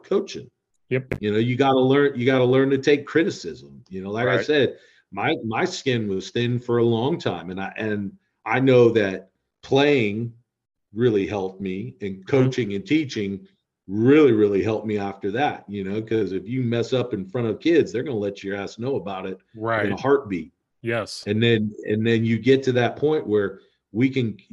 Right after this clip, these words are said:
Speaker 1: we can have those tense moments, but, you know, after, "Hey, I got a lot of love and respect for you,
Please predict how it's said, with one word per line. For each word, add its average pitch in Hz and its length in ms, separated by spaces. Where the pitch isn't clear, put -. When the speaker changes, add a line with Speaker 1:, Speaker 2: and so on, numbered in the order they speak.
Speaker 1:
we 127 140
can 113 140
have 131 400
those 110 280
tense 117 420
moments, 120 680
but, 104 240
you 117 100
know, 117 360
after, 107 520
"Hey, 131 140
I 113 100
got 110 120
a 98 40
lot 107 220
of 101 60
love 113 260
and 101 120
respect - 440
for 104 200
you, 92 320